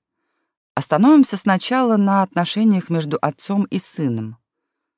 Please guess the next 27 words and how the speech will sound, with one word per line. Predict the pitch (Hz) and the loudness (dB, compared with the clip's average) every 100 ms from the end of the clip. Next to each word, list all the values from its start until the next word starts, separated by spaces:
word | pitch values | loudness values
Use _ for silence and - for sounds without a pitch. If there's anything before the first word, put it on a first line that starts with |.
| _ _ _ _ _ _ _ _ - | _ _ _ _ _ _ _ _ -6
Я | 127 185 | 0 2
думаю, | 180 196 185 | 4 4 4
святость, | - 170 214 190 - 123 - | 2 0 2 2 0 -8 -4
которую | 139 160 156 151 | -4 0 0 2
мы | 139 | 0
признали | 139 147 165 147 131 | -2 0 2 2 0
за | 127 | -4
десятью | 131 135 143 - 143 | -6 -8 -8 -8 -8
заповедями, | 123 170 233 170 135 120 120 117 113 113 | -2 -2 -2 -4 -6 -6 -4 -4 -6 -6
притупляет | 165 190 233 220 233 190 - | -6 -4 -4 0 2 2 0
наши | 143 - 143 | -4 -4 -8
чувства | - 208 - 151 | -8 -8 -6 -8
в | 135 | -6
восприятии | 135 - 147 151 147 147 | -8 -6 -4 -4 -4 -8
действительности. | 135 151 - 151 123 117 117 113 - 110 - _ _ _ _ _ - | -8 -10 -8 -10 -8 -8 -8 -8 -14 -18 -18 _ _ _ _ _ 0
Мы | 196 | 2
не | 220 | 2
позволяем | 226 220 254 269 175 | 0 0 2 2 2
себе | - 151 151 | 0 -2 -2
заметить, | 156 170 214 214 151 | 0 2 2 0 -6
что | - 160 | -6 -4
большая | 170 254 - 185 | 0 -2 -2 -4
часть | - 190 185 | -2 -2 -2
человечества | 151 147 160 233 240 220 226 233 - - - | -2 0 0 -2 -4 -6 -2 -2 -4 -20 -8
приступает | - 202 - 196 254 233 147 | -4 -2 -2 -2 2 2 2
четвертую | - - 139 135 123 131 131 | -2 -8 -4 -4 -4 -6 -2
заповедь. | 131 120 123 110 110 - | -2 -2 -6 -10 -12 -18